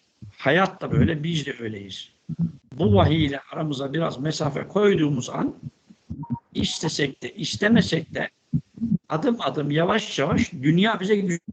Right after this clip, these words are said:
güzel görünmeye çalışıyor. Zevklerin içine yavaş yavaş dalmaya başlıyoruz yani. Bu biraz daha ileri gittiği zaman mesafe iyice açılınca geri dönmek ondan sonra Kur'an'a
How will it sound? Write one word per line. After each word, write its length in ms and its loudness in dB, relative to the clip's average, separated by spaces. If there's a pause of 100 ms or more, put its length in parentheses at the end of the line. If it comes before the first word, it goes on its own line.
güzel 220 2
görünmeye 440 0
çalışıyor. 440 -14 (760)
Zevklerin 580 0
içine 220 -2
yavaş 400 -2
yavaş 280 4
dalmaya 400 2
başlıyoruz 540 -8
yani. 240 -12 (560)
Bu 140 0
biraz 300 4
daha 140 6
ileri 300 -2
gittiği 380 2
zaman 380 0 (260)
mesafe 380 -4
iyice 340 0
açılınca 560 -4 (680)
geri 280 2
dönmek 340 -2
ondan 280 0
sonra 360 2
Kur'an'a 440 2